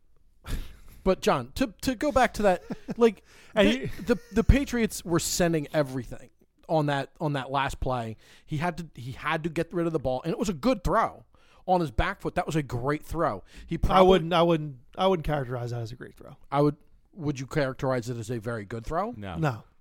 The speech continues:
Speaker 3: Okay
Speaker 1: Oh,
Speaker 3: throw.
Speaker 1: an okay throw. You are out of your mind.
Speaker 2: Okay.
Speaker 1: Whatever.
Speaker 2: Okay.
Speaker 1: Whatever. A better
Speaker 2: I,
Speaker 1: wide
Speaker 2: I,
Speaker 1: rec-,
Speaker 2: I,
Speaker 1: a better
Speaker 2: I
Speaker 1: wide
Speaker 2: sent you,
Speaker 1: receiver.
Speaker 2: I sent you the, the, sh-, the, sh-, the video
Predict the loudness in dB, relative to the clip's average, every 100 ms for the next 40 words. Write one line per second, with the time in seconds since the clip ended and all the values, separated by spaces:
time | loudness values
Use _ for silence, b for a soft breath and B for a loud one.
0 | _ -20 -16 -12 -10 4 4 4 -2 -10
1 | _ -4 -2 6 6 6 4 4 2 -2
2 | -4 -18 -20 -20 -6 0 0 0 -6 -8
3 | -8 -12 -10 -4 -2 2 2 2 2 2
4 | 2 0 0 6 8 8 4 -14 b b
5 | b -20 -20 -20 _ -6 0 2 6 6
6 | 8 8 6 6 4 4 4 6 8 8
7 | 8 6 2 2 2 2 2 2 2 0
8 | -2 0 -2 -2 -4 -4 -4 -6 -6 -4
9 | -6 0 0 2 0 -2